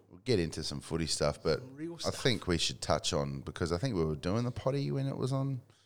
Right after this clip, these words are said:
Speaker 1: Uh, la-, no, it wasn't. It was the, the last test. It was. We've gone from test matches being over in, in two days, from a pitch turning more than a hot curry left in the sun,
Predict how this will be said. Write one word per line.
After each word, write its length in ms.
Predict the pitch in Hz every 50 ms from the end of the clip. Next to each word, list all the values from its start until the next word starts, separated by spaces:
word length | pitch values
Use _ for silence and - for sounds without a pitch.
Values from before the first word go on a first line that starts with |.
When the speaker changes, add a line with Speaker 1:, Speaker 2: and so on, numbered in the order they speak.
| _ _ _ _ _ _ _ _ _ 131
Speaker 1:
Uh, 760 | - 64 65 64 - 64 - - - - - - 135 131 -
la-, 340 | - - 139 139 139 143 165
no, 240 | 196 226 240 190 110
it 40 | 110
wasn't. 260 | 113 120 151 214 - - - - _ _ -
It 40 | -
was 220 | 120 127 113 -
the, 80 | - 117
the 220 | - - - 123
last 320 | 135 143 147 143 139 - -
test. 540 | - - 131 107 - - - - - - - - - _ _ _ _ _ _ _ _ _ _ _ _ -
It 60 | 98
was. 200 | 95 92 90 92
We've 220 | - - 113 104
gone 300 | - - 113 117 120 117
from 240 | - - 107 92 90
test 340 | - - 127 117 107 - -
matches 320 | 107 80 - - 95 90
being 320 | 85 - 95 92 90 87 85
over 420 | 87 90 95 95 85 90 87 87
in, 220 | 85 82 78 71 76 - - _ _ _ _ _ _ _ _ _ _ _
in 160 | - 82 80 -
two 260 | - - 120 110 98
days, 420 | 90 92 95 101 107 117 123 113
from 220 | - - 92 85 85
a 80 | 78
pitch 380 | - - 110 110 - - - -
turning 420 | - - 98 92 87 85 85 85
more 260 | 87 87 92 95 95
than 260 | 90 85 82 78 73 71 - - _ _ _ _ _ _ _ _ _ _ _ _ _ _ _ _
a 60 | - -
hot 220 | - 110 - -
curry 320 | - - 113 107 101 92
left 240 | 92 95 92 - -
in 100 | 92 85
the 80 | 78 78
sun, 360 | - - 117 123 139 156 147